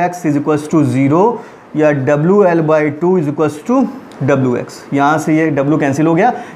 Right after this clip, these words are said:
यानी X बराबर L by टू। यानी X is equal to L by two पर हमारी shear force की value क्या आ गई?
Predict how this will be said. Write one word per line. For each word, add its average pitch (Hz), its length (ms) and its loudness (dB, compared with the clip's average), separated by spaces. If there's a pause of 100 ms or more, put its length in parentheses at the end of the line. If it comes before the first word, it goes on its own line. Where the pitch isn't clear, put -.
यानी 180 220 2 (100)
X 220 300 -2
बराबर 165 520 2 (480)
L 135 140 0
by 117 140 -2
टू। - 160 -12 (880)
यानी 190 180 2 (100)
X - 220 0
is 226 100 0
equal 233 280 0
to 269 80 0 (160)
L 233 160 4
by 208 200 2
two 202 160 0
पर 226 120 0
हमारी 196 260 0
shear 202 260 0
force 208 220 0
की 214 80 0
value 202 220 2
क्या 226 140 4
आ 233 40 4
गई? 151 180 0